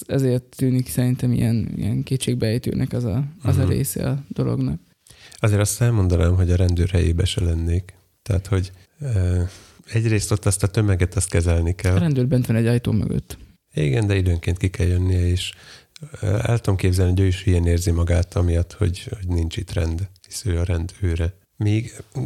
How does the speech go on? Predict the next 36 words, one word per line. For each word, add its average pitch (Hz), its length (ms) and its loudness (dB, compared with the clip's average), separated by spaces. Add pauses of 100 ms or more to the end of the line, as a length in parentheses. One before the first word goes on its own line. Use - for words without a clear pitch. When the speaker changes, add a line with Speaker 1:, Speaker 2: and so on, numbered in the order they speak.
(180)
Speaker 2:
de 104 360 0
itt 113 240 -2
is 104 120 -4
a 107 60 0
kontraszt, 107 520 -4
hogy... 95 160 0 (380)
hogy 95 300 -2
ő - 80 -4
Speaker 1:
Én 104 140 4
nem 151 160 4
így 143 60 2
tapasztaltam 131 640 2
egyébként. 123 560 0 (140)
Speaker 2:
a, 117 100 -2 (280)
a 113 60 2
saját 98 500 0
munkahelyén, 92 1400 0
vagy 92 140 -2
hogy 95 160 -2
mondjam, 85 440 0
tehát 92 280 -6
a, 90 200 0 (120)
a - 80 -8
szakmáján 90 720 0
belül, 95 480 2 (160)
a 95 60 0
városon 92 600 0
belül 90 420 2 (400)
ekkora 95 340 0
szakadék 92 560 0
van 90 200 2
a, 87 120 0 (320)
azok 101 280 0
között, 90 400 -2
akik 92 360 -2
a, 85 140 0